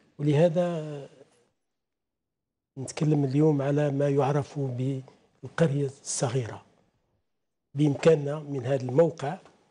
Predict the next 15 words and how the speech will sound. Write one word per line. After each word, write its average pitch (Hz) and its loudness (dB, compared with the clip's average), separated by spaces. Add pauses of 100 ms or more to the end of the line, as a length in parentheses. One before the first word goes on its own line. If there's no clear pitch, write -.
(500)
أن 170 2 (440)
نتجول 160 4 (500)
عبر 151 -4
العالم 160 2 (440)
ونتابع 139 -6
مختلف 131 -10
القضايا، 117 -8 (560)
مما 165 6
يعني 175 0 (160)
أن، 156 0
آه، 143 -6 (800)
الإعلام 135 -2
أصبح 143 -6
اليوم 151 -2 (420)
قوة 156 0